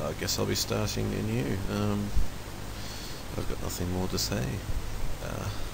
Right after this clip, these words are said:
so it's gonna be, it's gonna be tough work from here, I guess. So I gotta do all the descriptions again. I gotta do all the annotations for some of the videos I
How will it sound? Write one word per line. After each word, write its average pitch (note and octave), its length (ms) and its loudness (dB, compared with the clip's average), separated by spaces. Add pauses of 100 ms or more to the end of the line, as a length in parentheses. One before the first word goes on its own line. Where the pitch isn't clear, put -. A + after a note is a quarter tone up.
(1080)
so - 160 -2
it's F#2 160 0
gonna F#2 200 0
be, F2 220 4 (260)
it's - 100 -4
gonna - 180 -2
be E2 80 -2 (340)
tough - 340 0
work E2+ 200 0
from - 340 -2
here, E2+ 260 2
I E2 80 2
guess. - 540 2 (1200)
So - 80 -4
I D2+ 40 -2
gotta F2 140 4
do E2 120 2
all E2 100 0
the D#2 60 -2 (100)
descriptions - 760 2
again. C3 440 4
I A2+ 180 10
gotta - 180 6
do - 140 0
all D#2+ 80 -2
the - 140 -2
annotations A2 760 -2
for A2+ 60 -4
some G2+ 180 -2
of F#2+ 80 -4
the E2+ 180 -4
videos A2+ 480 0
I G#2+ 40 0